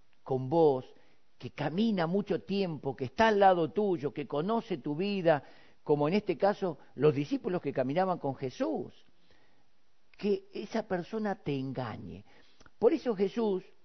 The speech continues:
al encontrarse aquí con Pilato, Pilato empieza a desarrollar un tema con él y le dice: "¿Qué hiciste para que e-, esta gente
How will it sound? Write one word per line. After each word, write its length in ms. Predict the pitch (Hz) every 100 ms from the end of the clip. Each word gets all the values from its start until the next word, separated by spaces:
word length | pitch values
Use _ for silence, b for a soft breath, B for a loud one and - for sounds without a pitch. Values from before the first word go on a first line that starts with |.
| - -
al 160 | 139 160
encontrarse 580 | 156 160 170 233 226 170
aquí 480 | - 202 175 165 - - - - -
con 200 | 156 151
Pilato, 680 | 151 175 202 143 160 160 156 b b b b b b -
Pilato 600 | 214 - - 233 214 - - -
empieza 420 | - 180 269 262 247
a 40 |
desarrollar 560 | 202 190 165 175 240 220
un 160 | 180
tema 420 | - 302 262 143
con 200 | - 139
él 340 | 143 135 113 101 b b
y 100 | -
le 100 | 220
dice: 360 | 277 - 262 - -
"¿Qué 160 | 370
hiciste 560 | 480 - 415 - 160 127
para 220 | 160 165
que 140 | - 175
e-, 400 | 165 - 392 254
esta 220 | 247 196
gente 480 | - 269 - 226